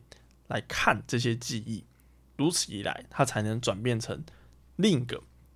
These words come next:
在漫画里面还没有讲到的东西。呃，在越人的首领的说法是，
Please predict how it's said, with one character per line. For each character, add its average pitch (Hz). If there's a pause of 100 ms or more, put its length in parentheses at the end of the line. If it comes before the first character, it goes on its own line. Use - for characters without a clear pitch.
(220)
在 110
漫 123
画 117
里 107
面 110
还 113
没 113
有 113
讲 120
到 101
的 - (280)
东 101
西。 - (1600)
呃， 113
在 131
越 190
人 104
的 117
首 113
领 127
的 -
说 170
法 120
是， -